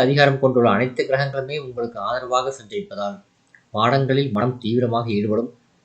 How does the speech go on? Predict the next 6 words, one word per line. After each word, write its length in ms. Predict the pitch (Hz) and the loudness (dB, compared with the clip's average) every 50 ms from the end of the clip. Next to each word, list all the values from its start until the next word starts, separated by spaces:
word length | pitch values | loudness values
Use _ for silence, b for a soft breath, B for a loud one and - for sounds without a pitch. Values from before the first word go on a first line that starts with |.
| _ _ - | _ _ -6
நினைவாற்றல் 640 | 98 107 120 127 127 131 127 123 - 135 135 - - 95 | -2 0 2 2 4 2 2 0 0 -4 -4 -4 -4 -6
அதிகரிக்கும். 500 | 95 117 117 113 110 113 - 127 135 139 - _ _ _ _ _ _ _ _ _ _ | -4 -2 -2 -2 -4 -4 -4 -6 -6 -6 -10 _ _ _ _ _ _ _ _ _ _
தேர்வுகளில் 560 | - 110 - - 131 127 123 127 131 127 117 | 2 4 4 6 6 6 6 4 2 2 0
நல்ல 140 | 104 107 117 123 110 | 0 0 0 0 0
மதிப்பெண்களை 460 | 104 117 117 - 127 123 120 120 117 117 117 | 0 -2 0 -2 -2 0 2 0 0 2 0
பெறுவீர்கள். 420 | 113 110 113 113 110 107 127 127 | 0 0 0 -2 0 0 -2 -2